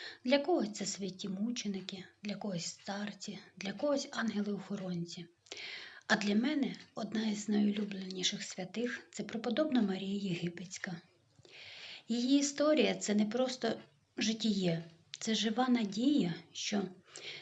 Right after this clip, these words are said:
немає такого гріха, з якого неможливо вийти,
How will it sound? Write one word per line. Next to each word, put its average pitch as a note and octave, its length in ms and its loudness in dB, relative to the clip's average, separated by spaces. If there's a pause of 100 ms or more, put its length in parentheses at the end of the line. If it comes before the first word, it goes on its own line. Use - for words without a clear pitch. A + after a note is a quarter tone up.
(100)
немає A#3+ 440 6
такого G#3 400 0
гріха, A#3 520 4
з - 100 -6
якого G#3 320 2
неможливо B3 580 4
вийти, F3 520 0